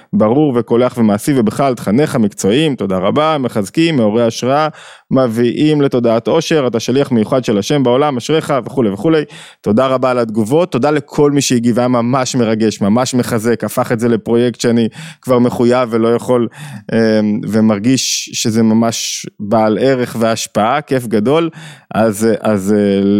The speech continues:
לאה ואושרה מוזמנות לקבל את המנוי שלכם, יהיה גם לינק למטה ל-, אמ, אמ, לדף עם ה-, עם, לדף באתר שבו אפשר יהיה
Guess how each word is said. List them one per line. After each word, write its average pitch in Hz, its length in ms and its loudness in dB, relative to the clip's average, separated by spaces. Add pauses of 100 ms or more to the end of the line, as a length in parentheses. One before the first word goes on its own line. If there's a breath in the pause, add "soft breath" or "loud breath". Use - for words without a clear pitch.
(140)
לאה 117 760 0
ואושרה 107 720 0
מוזמנות 113 640 0
לקבל 120 380 0
את 110 100 -4
המנוי 123 300 2
שלכם, 160 500 -2 (320 loud breath)
יהיה 123 180 4
גם 120 240 2
לינק 131 260 2
למטה 135 720 0
ל-, 104 420 2 (520 loud breath)
אמ, 104 540 2 (380)
אמ, 110 200 -2
לדף 110 640 0
עם 117 120 2
ה-, 107 360 0
עם, 110 240 0 (240)
לדף 113 360 0
באתר 120 360 0
שבו 117 300 0
אפשר 110 280 -2
יהיה 113 260 2